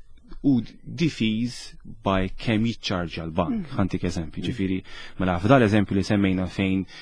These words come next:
Speaker 1: il-, il-bank jiswih one percent biex jisellef u six percent qiegħed jiċċarġa lill klijenti tiegħu meta jsellef, mela spread huwa five percent. Mela irid il-, il-, aħna qed nuru,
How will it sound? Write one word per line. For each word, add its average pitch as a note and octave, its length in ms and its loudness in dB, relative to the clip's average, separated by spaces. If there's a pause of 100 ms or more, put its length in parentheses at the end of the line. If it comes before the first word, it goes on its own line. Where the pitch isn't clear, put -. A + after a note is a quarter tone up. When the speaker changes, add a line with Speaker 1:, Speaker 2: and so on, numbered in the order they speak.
(120)
Speaker 1:
il-, F#2 320 0
il-bank G2+ 480 4 (140)
jiswih G2+ 500 -2
one G2+ 160 0
percent F2+ 560 -2
biex F#2+ 220 -4
jisellef F2 720 -4 (420)
u G#2 80 -2
six - 320 -8
percent F2+ 800 -2 (100)
qiegħed F2+ 320 -2
jiċċarġa E2+ 560 -2
lill F2+ 160 -4
klijenti G2 340 -2
tiegħu F2 240 -2
meta F2 220 -6
jsellef, E2+ 540 -4 (440)
mela F#2+ 240 2
spread G#2 380 2
huwa F#2 240 -2
five F2 260 -6
percent. D#2 600 -12 (420)
Mela F2+ 300 0 (720)
irid - 560 -2
il-, G2 340 2
il-, F#2 920 -2
aħna G2 340 0
qed - 140 -2
nuru, F#2+ 380 2